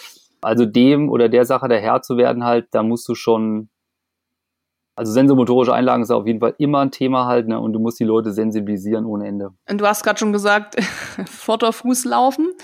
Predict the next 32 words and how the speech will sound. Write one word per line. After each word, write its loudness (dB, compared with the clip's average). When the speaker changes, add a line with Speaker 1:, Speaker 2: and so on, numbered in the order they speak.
Speaker 1:
Mhm. -6
Speaker 2:
oder 0
mit -4
der 0
Ferse -2
auftreten. -2
Äh, -2
ich -8
bin -6
Kandidat -2
Vorfuß -6
laufen, 0
mach -2
das -4
eigentlich -2
immer. 0
Und -2
mir 2
wurde 2
auch 2
schon 2
mal 4
empfohlen, 0
beim 0
Traillaufen -4
da 0
vielleicht -4
mal -4
auf -6
Mittelfuß -4
umzustellen. -2
Speaker 1:
Mhm. -12